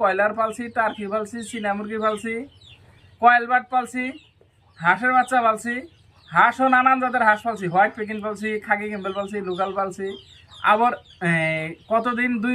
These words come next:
তিন বছর খালি দশ দিন, পনেরো দিন, বিশ দিন করে পাইলা ফেলে বিক্রি করছি। যাই হোক, ব্যস্ততার কারণে নানান ব্যস্ত, তার জন্য ঠিকঠাক মতন হাঁস মুরগি পালা হয় না। যদি আপনারা হাঁসের বাচ্চা বা মুরগির বাচ্চা পালন করবার চান, কিন্তু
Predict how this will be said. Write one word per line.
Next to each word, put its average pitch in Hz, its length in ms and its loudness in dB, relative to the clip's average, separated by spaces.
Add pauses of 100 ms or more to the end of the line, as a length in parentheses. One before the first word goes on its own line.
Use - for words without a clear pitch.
তিন 247 180 -2
বছর 233 280 0
খালি 240 180 -2 (840)
দশ 233 200 8
দিন, 240 160 -2
পনেরো 240 280 -2
দিন, 233 140 -4
বিশ 240 180 -6
দিন 226 120 -8
করে 233 180 -2
পাইলা 233 240 4
ফেলে 208 220 -2
বিক্রি 233 260 -4
করছি। 147 220 -8 (680)
যাই 226 200 8
হোক, 269 120 4 (100)
ব্যস্ততার 247 520 2
কারণে 240 260 2 (100)
নানান 233 300 2
ব্যস্ত, 226 220 -4 (640)
তার 208 180 6
জন্য 233 140 -2 (120)
ঠিকঠাক 240 360 0
মতন 226 260 -4
হাঁস 190 180 4
মুরগি 220 280 -8
পালা 226 240 4
হয় 190 180 0
না। 226 60 -2 (500)
যদি 233 180 0 (160)
আপনারা 254 260 -2 (120)
হাঁসের 226 320 0
বাচ্চা 262 320 -2
বা 247 60 2 (100)
মুরগির 254 320 -6
বাচ্চা 254 180 -2 (100)
পালন 262 280 0
করবার 247 340 2
চান, 220 160 4 (960)
কিন্তু 247 200 0